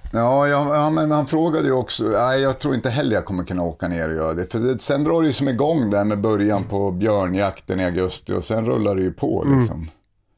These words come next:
Speaker 2: Jag tror vi ska filma också, så jag, jag har nog inte ens tid.
Speaker 1: Nej.
Speaker 2: Fan, det blir spännande. Alltså, jag kommer ju missa björnjakten, för jag har ju S M-kval
Speaker 1: Oj!
Speaker 2: med Kerstin.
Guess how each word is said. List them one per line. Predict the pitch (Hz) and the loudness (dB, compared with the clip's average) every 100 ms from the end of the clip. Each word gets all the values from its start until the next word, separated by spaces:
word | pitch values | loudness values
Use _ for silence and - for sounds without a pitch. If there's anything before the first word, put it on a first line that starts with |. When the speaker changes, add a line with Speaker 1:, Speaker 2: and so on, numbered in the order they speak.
| _ | _
Speaker 2:
Jag | - | 0
tror | 214 | 2
vi | |
ska | 190 143 | 2 -2
filma | - 170 135 180 175 | 0 0 2 2 2
också, | 110 - 104 98 92 92 92 92 - | 0 -4 -4 -2 -4 -6 -8 -12 -20
så | - 143 | -4 0
jag, | 139 | 0
jag | 135 | -2
har | 135 | 0
nog | 147 110 | 0 -2
inte | - 107 98 98 | -6 -6 -6 -8
ens | 107 98 | -12 -12
tid. | - 120 90 _ _ _ _ _ | -14 -20 -20 _ _ _ _ _
Speaker 1:
Nej. | 104 98 95 - - | -4 -2 -2 -6 -18
Speaker 2:
Fan, | - - | -6 0
det | |
blir | 185 | 2
spännande. | 185 208 240 233 170 | 2 4 4 4 2
Alltså, | 165 180 175 | 2 4 4
jag | 170 180 | 4 2
kommer | 240 | 2
ju | 220 | 2
missa | 196 226 | 0 0
björnjakten, | 226 156 104 92 101 95 | 2 2 0 -4 -10 0
för | |
jag | 165 | 4
har | 180 | 4
ju | 190 - | 4 0
S | 196 - - | -4 -4 -2
M-kval | 147 139 131 190 226 120 92 90 87 - _ _ _ _ | 0 0 -2 0 2 2 -2 -8 -12 -18 _ _ _ _
Speaker 1:
Oj! | 143 185 214 80 - | 2 2 2 -2 -4
Speaker 2:
med | 143 | -4
Kerstin. | 131 139 - - 113 | 0 0 0 0 0